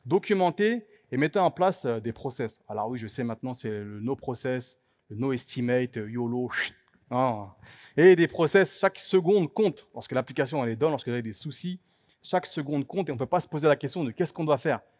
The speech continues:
où on doit regarder, et cetera. Donc, mettez en place des process pour que ça soit hyper fluide. Puis expérimentez, donc amusez-vous même à péter l'app et à voir comment vous allez réagir, comment vous allez faire. Entraînez-vous si vous n'avez pas l'habitude.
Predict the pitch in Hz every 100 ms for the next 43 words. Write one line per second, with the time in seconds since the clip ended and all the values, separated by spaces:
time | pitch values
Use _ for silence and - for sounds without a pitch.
0 | _ - 196 185 175 151 156 151 151 139
1 | - 135 135 123 107 147 156 139 139 120
2 | - 110 160 - _ _ _ _ - 143
3 | 131 120 127 - 151 143 _ _ _ _
4 | - 156 185 - 190 160 165 156 220 202
5 | 131 - 170 175 170 180 180 175 131 -
6 | 175 165 151 175 - - 127 123 160 143
7 | 120 147 151 135 120 123 123 117 113 110
8 | 151 - _ _ _ - 139 135 117 113
9 | 107 160 143 127 - 127 147 185 107 110
10 | 110 107 104 170